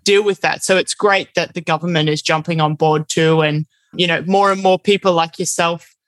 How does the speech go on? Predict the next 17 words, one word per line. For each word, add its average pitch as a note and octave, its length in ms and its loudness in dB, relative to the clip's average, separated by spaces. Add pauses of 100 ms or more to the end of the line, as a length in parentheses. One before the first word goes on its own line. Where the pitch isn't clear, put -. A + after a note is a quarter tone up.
(140)
that F3 120 0
are D3 120 -2
getting F3 340 -2
out D#3+ 260 -2
there E3 280 0
and E3 120 -4
getting E3+ 220 -2
involved E3 440 -2
in F3 100 0
the E3 60 0
community D#3+ 520 -2
and D#3+ 100 -6
spreading E3 340 -2
that D3+ 140 0
awareness D#3 480 -4
is D#3 200 -12
really, E3 460 0